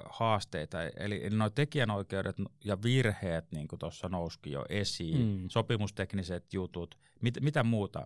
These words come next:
Speaker 1: niinku, uhkia ja haasteita tähän liittyy?
Speaker 2: Joo, siinä on, no, jo ehkä semmosia, niinku, päällimmäisiä, mut toki sitten näitä muita haasteita on se, että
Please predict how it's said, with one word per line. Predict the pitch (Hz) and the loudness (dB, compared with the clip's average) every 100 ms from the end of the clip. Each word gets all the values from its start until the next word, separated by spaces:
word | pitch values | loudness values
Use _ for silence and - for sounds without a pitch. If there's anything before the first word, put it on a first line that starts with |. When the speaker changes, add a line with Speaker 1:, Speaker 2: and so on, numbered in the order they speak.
| - | -8
Speaker 1:
niinku, | 87 - | -8 -6
uhkia | 98 95 - - 73 | -4 -6 -8 -8 -6
ja | 80 | -6
haasteita | - 87 - - - | -6 -6 -6 -12 -10
tähän | - 80 | -10 -8
liittyy? | 67 - _ - - - - - - | -10 -12 _ -10 -10 -14 -16 -12 0
Speaker 2:
Joo, | 131 127 120 113 107 123 | 6 8 8 6 2 -2
siinä | 117 - 120 123 | 2 6 8 8
on, | 135 127 123 123 | 6 6 4 6
no, | 123 | 8
jo | 127 135 | 8 6
ehkä | 127 - | 4 4
semmosia, | 127 120 127 127 120 | 4 4 6 6 6
niinku, | 120 117 | 4 2
päällimmäisiä, | - 120 120 113 107 101 101 98 - 101 98 113 - | 2 6 8 8 4 2 0 -2 -2 -2 -2 -6 -4
mut | 104 | -2
toki | 101 98 107 | -2 0 0
sitten | 113 123 120 | 2 4 6
näitä | 120 117 | 6 6
muita | 123 123 123 | 6 6 6
haasteita | 117 117 113 - 113 107 113 | 6 6 4 2 2 4 2
on | 113 | 4
se, | 117 110 | 4 4
että | 107 - | 2 0